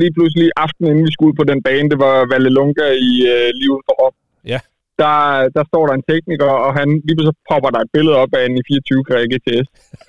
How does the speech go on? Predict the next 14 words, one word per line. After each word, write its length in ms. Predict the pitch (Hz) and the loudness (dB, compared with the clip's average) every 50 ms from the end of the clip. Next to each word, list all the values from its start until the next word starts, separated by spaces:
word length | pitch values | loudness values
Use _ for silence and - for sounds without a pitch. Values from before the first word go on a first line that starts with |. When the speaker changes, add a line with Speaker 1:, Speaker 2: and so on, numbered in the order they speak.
| - - _ _ - - _ _ _ _ _ _ _ _ - - | -18 -18 _ _ -20 -20 _ _ _ _ _ _ _ _ -4 -2
Speaker 1:
Og 60 | 139 131 - | -2 0 2
så 80 | 170 156 151 156 | 2 2 2 2
siger 140 | - 156 151 | 2 2 2
han, 80 | 147 143 | 2 0
"Jamen, 160 | 139 135 135 - | -2 -4 -2 0
de 100 | 175 170 | 0 0
her 80 | 175 156 180 | 2 2 0
biler, 200 | 180 165 151 135 135 | 0 0 0 0 2
dem 100 | 143 151 | 2 2
har 80 | 160 156 151 | 2 4 4
vi 100 | 147 156 | 4 4
med 80 | 180 196 196 | 4 4 4
ud 60 | 185 170 | 2 2
på 60 | 175 | 2